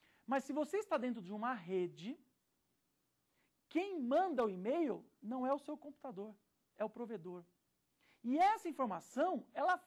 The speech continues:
fica armazenada nesse provedor. Por isso que são feitos chamados backups. Então, olha que interessante. Não precisa a empresa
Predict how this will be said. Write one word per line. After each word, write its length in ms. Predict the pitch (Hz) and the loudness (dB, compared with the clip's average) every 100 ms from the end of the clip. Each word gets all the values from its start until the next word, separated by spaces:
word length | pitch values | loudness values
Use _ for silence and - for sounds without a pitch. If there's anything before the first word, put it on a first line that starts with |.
| _ - | _ -10
fica 360 | 453 - 359 - _ | -8 -6 -8 -8 _
armazenada 600 | - 240 240 220 214 220 226 | -4 -2 0 -2 -2 0 -2
nesse 180 | 226 | -6
provedor. 560 | 226 285 330 339 359 294 - _ _ _ _ _ _ - | -8 -8 -8 -6 -6 -8 -14 _ _ _ _ _ _ -6
Por 120 | 190 | -6
isso 120 | 185 | -6
que 80 | 220 | -10
são 180 | 254 262 | -8 -6
feitos 280 | 247 269 - | -6 -6 -8
chamados 360 | 233 220 226 - _ _ | -2 -2 -2 -12 _ _
backups. 880 | 220 302 302 302 311 _ - - _ _ _ _ _ _ _ _ _ _ _ 240 | -8 -8 -4 -6 -6 _ -20 -20 _ _ _ _ _ _ _ _ _ _ _ -2
Então, 460 | 240 339 403 403 - - | 0 0 -4 -6 -18 2
olha 300 | 285 392 427 | 4 4 -4
que 80 | 427 | -12
interessante. 760 | 440 453 392 311 349 - - _ _ _ _ _ _ - | -8 -8 -6 -8 -8 -12 -20 _ _ _ _ _ _ -8
Não 300 | 214 339 415 | -2 0 0
precisa 680 | 339 285 - - 392 453 285 | 0 0 -2 -12 -6 0 0
a 60 | 226 | 0
empresa 760 | 180 208 311 359 165 160 | -4 0 2 2 0 -10